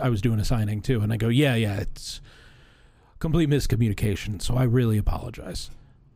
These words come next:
And then he sat, he signed a bunch of stuff, very gracious. Um, and I mean, honestly, Action Comics is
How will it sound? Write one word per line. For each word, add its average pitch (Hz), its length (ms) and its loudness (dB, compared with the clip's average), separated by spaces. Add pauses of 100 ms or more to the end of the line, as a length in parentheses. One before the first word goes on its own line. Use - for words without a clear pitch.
(520)
And 113 80 -4
then 110 60 0
he 107 60 0
sat, 113 280 2
he 107 80 2
signed 147 240 4
a 135 60 2
bunch 131 180 4
of - 60 -2
stuff, 117 320 0
very 143 320 4
gracious. 120 680 2 (140)
Um, 110 440 0 (960)
and 175 80 0
I 175 60 2
mean, 165 200 2
honestly, 165 540 2
Action 139 380 0
Comics 120 520 0 (1120)
is 135 500 0